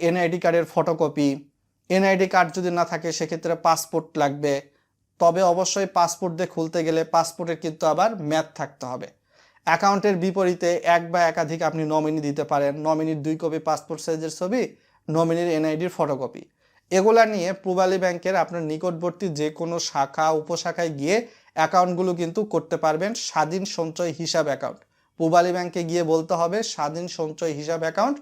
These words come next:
আমি খুলতে চাই।" সেক্ষেত্রে ব্যাংকের দেওয়া ইনস্ট্রাকশন ফলো করে হিসাবগুলো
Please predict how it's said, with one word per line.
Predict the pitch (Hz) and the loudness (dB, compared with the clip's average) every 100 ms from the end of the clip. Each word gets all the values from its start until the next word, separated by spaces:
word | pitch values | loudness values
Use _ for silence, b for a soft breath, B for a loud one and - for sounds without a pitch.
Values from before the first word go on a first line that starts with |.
| b b - | b b -6
আমি | - 170 | -4 -2
খুলতে | 165 147 147 | -2 -2 -4
চাই।" | 139 - - _ _ _ _ - | -4 -8 -10 _ _ _ _ -2
সেক্ষেত্রে | 190 180 208 208 214 277 302 _ _ 139 151 | 0 4 2 4 4 4 0 _ _ -2 0
ব্যাংকের | 165 170 190 170 | 0 0 -2 2
দেওয়া | 196 175 | 2 2
ইনস্ট্রাকশন | 160 - 170 - 180 165 | -2 -4 -4 -2 -6 -2
ফলো | 170 170 165 | 0 0 0
করে | 220 160 | -2 -2
হিসাবগুলো | 147 160 151 156 | -2 -4 -4 -4